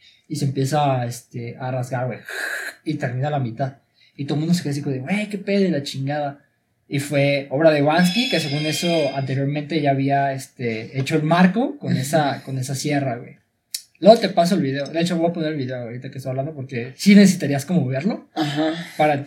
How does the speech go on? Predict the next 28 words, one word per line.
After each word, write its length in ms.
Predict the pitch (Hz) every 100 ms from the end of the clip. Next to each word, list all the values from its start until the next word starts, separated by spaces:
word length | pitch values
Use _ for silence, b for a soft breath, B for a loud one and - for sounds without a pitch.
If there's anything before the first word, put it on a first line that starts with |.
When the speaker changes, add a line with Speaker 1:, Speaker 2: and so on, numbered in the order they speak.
| -
Speaker 1:
porque 240 | 131 135 135
si 80 |
lo 100 | 147
describo, 400 | - - 160 180 180
pues 200 | 135 -
a 40 | 127
lo 100 | 123
mejor 160 | 135
no, 200 | 147 117
no 160 | 143 139
sabes 280 | 147 139 -
qué 120 | 147
onda, 220 | 139 123
pero, 380 | - 120 117 - _ _ _ _ _ -
pero 160 | 180 185
sí 180 | 226 269
eso, 200 | 277 208
güey, 160 | 175
que 140 | 175 170
después 280 | 170 190 202
de 80 |
que 80 | 220
la 100 | 170
vendió, 260 | 147 156 233
según 200 | 220 170
eso 180 | 170 175
la 160 | 135
destruyó. 600 | 120 117 - 123 131 143